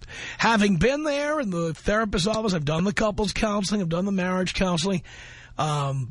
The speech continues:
I, I think you're wasting your time. I personally believe that going to a marriage therapist or a couples counselor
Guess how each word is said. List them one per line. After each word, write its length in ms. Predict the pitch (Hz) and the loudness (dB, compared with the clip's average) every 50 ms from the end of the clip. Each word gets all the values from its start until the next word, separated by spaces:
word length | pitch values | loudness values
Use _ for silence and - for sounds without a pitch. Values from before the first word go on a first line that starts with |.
| - - - | -10 -6 -2
I, 160 | 170 185 170 - | 0 0 0 2
I 140 | - 180 175 | 2 2 2
think 260 | 135 - 196 170 - | 2 2 2 2 2
you're 140 | 170 156 151 | 2 2 2
wasting 640 | 139 156 156 175 202 214 220 185 - - 233 226 220 | 2 2 2 2 2 2 2 0 0 0 0 2 2
your 140 | 220 220 214 | 2 2 2
time. 300 | - 202 185 156 - - - - - - - - - - - - - - - - - - - - - - - - - - - - - - - - | 2 0 0 -2 -4 -6 -10 -14 -18 -20 -20 -20 -20 -20 -20 -20 -20 -20 -20 -20 -20 -20 -20 -20 -20 -20 -20 -20 -20 -20 -20 -18 -18 -8 -2 0
I 160 | 180 190 180 | 2 2 4
personally 520 | 143 - 202 202 202 - - 208 220 240 | 4 4 4 4 4 2 2 0 0 2
believe 300 | 220 220 226 220 214 208 185 | 2 2 2 2 2 2 2
that 100 | 185 151 | 2 2
going 240 | 180 190 196 196 190 | 2 2 2 2 2
to 100 | 190 190 | 2 2
a 40 | |
marriage 500 | 185 185 185 190 196 202 202 202 180 - | 2 2 2 2 2 2 0 0 -2 -2
therapist 640 | - 208 196 190 180 147 - 185 185 185 160 - 202 | -2 0 0 0 0 -2 -2 -2 -2 -2 -2 -2 -2
or 80 | 170 | -2
a 40 | 143 | 0
couples 380 | - - 208 202 - 208 185 - | 0 0 0 0 0 -2 -2 0
counselor 640 | - - 202 208 226 220 - - 160 - - - | 0 2 2 2 2 0 0 -2 -4 -6 -8 -12